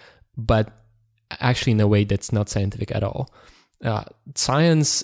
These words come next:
is something that's important to understand, like, how the process works, because that's, that's the best tool,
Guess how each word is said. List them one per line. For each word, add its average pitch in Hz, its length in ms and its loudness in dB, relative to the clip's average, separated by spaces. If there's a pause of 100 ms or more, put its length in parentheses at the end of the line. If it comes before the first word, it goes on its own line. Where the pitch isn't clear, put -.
is 120 220 2
something 123 380 0
that's - 600 -2 (440)
important 131 420 4
to 123 160 2
understand, 110 720 0
like, 107 300 -4 (560)
how 127 600 2 (360)
the 123 80 -2
process - 540 -4
works, - 300 -6
because 117 360 -2
that's, - 320 -2 (440)
that's 131 140 4
the 139 60 4
best - 320 0
tool, 123 460 4